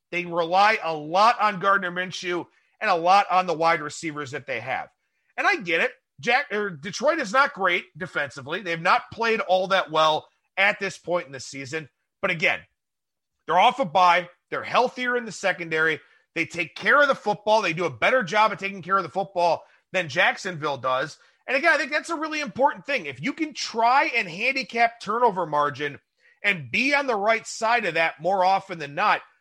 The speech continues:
you've got a good chance here in the N F L. And a lot of times when I have really bad weeks, I don't think the handicaps are that bad. I just wind up on the wrong side of the turnover margin.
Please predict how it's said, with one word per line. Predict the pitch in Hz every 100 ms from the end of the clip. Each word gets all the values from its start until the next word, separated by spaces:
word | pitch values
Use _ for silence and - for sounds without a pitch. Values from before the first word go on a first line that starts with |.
| _ -
you've | 214 220 -
got | 202 247 277
a |
good | 151 214 160
chance | - 190 226 -
here | 185 165
in | 165 185
the | 180 170
N | 156
F | 127 -
L. | 175 101 - _ _ -
And |
a | 196
lot | 202 294
of | 277
times | 262 262 180
when | 185
I | 208
have | 262 269 214
really | 254 240
bad | 170 202 196 160
weeks, | 269 285 - - _ _ _ _
I | 208
don't | 320 294
think | 277
the | 214
handicaps | 190 269 285 - 214 196 196
are |
that | 170 151 120
bad. | 247 302 233 208 - _ _ _
I | 214 285
just | 311 -
wind | 220 214 214
up | 208
on | 202
the | 185
wrong | 175 180 170
side | - 170
of | 156
the | 147
turnover | 196 196 160 143
margin. | 120 101 92 78